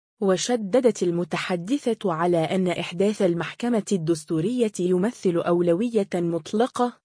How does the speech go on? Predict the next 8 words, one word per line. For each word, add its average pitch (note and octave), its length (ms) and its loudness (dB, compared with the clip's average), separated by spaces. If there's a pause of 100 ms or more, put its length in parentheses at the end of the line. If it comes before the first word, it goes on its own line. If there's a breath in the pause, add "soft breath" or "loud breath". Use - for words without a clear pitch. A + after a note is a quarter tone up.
(120)
مؤكدة A3 720 0
أن F3 280 -2
المقترح F#3 800 0
الجديد E3 560 0
يتضمن F3+ 800 2
اثنان G#3 500 0
وستون E3+ 720 -2
فصلا، C4+ 680 -4